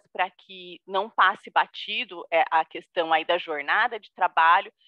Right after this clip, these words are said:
da forma de estipulação da prestação de serviços, pra que no futuro não tenha problemas aí com pagamento de horas extras, que a gente sabe que acontece muito,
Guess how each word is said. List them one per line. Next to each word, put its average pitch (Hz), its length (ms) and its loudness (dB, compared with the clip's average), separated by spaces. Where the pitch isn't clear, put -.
da 175 120 0
forma 185 320 -2
de 202 80 -14
estipulação 208 800 -8
da 196 80 -4
prestação 196 480 -16
de 202 80 -20
serviços, 202 560 -12
pra 247 120 -12
que - 120 -18
no 262 100 -16
futuro 214 580 -18
não 320 180 -4
tenha 196 200 -2
problemas 202 540 -4
aí 185 160 -4
com - 160 -20
pagamento 196 560 -4
de 185 100 -4
horas 185 260 -2
extras, 170 420 -12
que - 80 -18
a 170 40 -18
gente 175 280 -20
sabe 147 280 -4
que - 120 -20
acontece 165 640 -8
muito, 185 640 -16